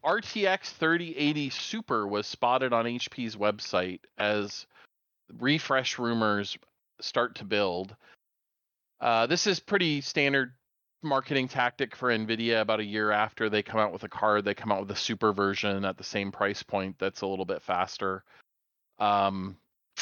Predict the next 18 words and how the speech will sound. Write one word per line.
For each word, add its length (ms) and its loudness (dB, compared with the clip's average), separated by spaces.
<sighs> 580 -4
you 140 0
know, 400 2
I, 260 0
I 160 -2
mean, 140 0
I'm 180 2
sure 180 0
it's 140 -2
inevitable. 540 0
I 80 0
guess 180 -2
the 100 -8
question 340 -2
is 80 -10
gonna 120 -6
be 120 -8
timing. 580 -4